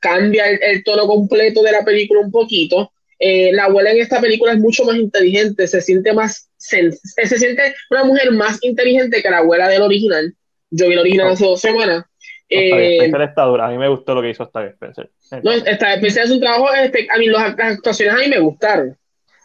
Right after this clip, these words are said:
Speaker 2: Anne
Speaker 1: Al principio,
Speaker 2: Hathaway
Speaker 1: pero yo
Speaker 2: está,
Speaker 1: siento que lo de Anne Hathaway es, así es que la quieren ver.
Speaker 2: Sí, a propósito, es como que, eh, bien teatral, bien grande, demasiado grande, se siente un ca-, hasta una caricatura,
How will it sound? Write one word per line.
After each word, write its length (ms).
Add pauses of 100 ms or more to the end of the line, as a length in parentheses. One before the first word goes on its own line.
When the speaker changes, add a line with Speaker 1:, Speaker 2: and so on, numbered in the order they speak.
(180)
Speaker 2:
Anne 220
Speaker 1:
Al 100
principio, 360
Speaker 2:
Hathaway 220 (520)
Speaker 1:
pero 180
yo 80
Speaker 2:
está, 160
Speaker 1:
siento 220
que 100
lo 80
de 80
Anne 260
Hathaway 480
es, 360
así 260
es 140
que 100
la 120
quieren 340
ver. 200 (400)
Speaker 2:
Sí, 240
a 120
propósito, 720 (140)
es 140
como 220
que, 320 (420)
eh, 220
bien 280
teatral, 1040
bien 460
grande, 500
demasiado 540
grande, 480 (180)
se 60
siente 260
un 60
ca-, 140
hasta 360
una 160
caricatura, 760